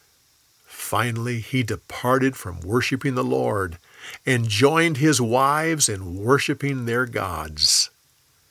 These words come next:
Wickedness filled his heart. God was angry with Solomon because he departed from following the ways of David. The Lord said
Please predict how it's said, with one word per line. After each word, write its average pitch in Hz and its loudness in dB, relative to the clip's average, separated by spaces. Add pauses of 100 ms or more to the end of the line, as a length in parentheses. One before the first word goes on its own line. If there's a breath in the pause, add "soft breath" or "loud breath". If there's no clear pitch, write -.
(400)
Wickedness 98 2
filled 113 -4
his 107 -2
heart. 98 -10 (1300)
God 127 8
was 110 2
angry 120 6
with 104 2
Solomon 131 4
because 165 6
he 180 2
departed 180 6
from 127 0
following 123 4
the 110 2
ways 107 2
of 90 -8
David. 95 -6 (440 loud breath)
The 139 6
Lord 170 8
said 175 6